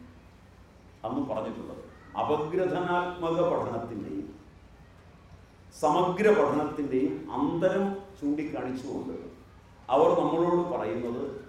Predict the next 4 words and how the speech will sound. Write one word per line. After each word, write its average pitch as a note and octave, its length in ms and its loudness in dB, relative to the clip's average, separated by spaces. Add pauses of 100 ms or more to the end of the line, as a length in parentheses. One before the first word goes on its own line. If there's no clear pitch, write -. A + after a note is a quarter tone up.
(140)
ഇതെല്ലാമാണ്. F2 540 -8 (2750)
അനാട്ടമി, C3+ 640 0 (2250)
ജീവ B2+ 340 2 (2250)
ശരീരമല്ലാത്ത C3 1200 2